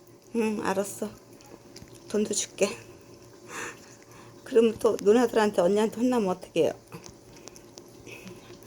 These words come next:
아니야. 직접 눈으로 어쩌나 나쁜 일 아니고 좋은 일 하면은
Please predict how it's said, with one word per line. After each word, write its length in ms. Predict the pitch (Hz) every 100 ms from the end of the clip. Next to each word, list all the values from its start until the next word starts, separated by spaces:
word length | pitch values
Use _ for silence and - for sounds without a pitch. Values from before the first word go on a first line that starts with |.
| - - - -
아니야. 340 | 151 143 143 160 170 - - - - - -
직접 300 | - - 185
눈으로 380 | 165 185 185 170
어쩌나 520 | 160 - 160 151 135 - - - - - -
나쁜 260 | 170 180
일 380 | 175 160 156 151
아니고 320 | 147 147 156 156
좋은 240 | 151 156
일 180 | 147 160
하면은 460 | 185 170 165 233